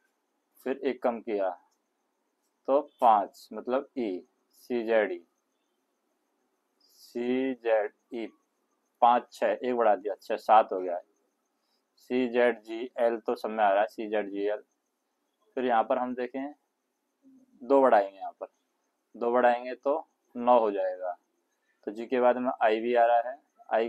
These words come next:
किस में आ रहा है? सिर्फ इस option में आ रहा है आई। बीच वाला तो same रहेगा,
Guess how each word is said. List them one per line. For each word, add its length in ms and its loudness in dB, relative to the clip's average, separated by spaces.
किस 260 -12
में 100 0
आ 60 2
रहा 100 2
है? 60 0
सिर्फ 200 -8
इस 160 -8
option 240 -2
में 100 -4
आ 60 0
रहा 140 -4
है 60 -6
आई। 180 -8
बीच 220 -2
वाला 180 6
तो 140 -2
same 240 -2
रहेगा, 320 2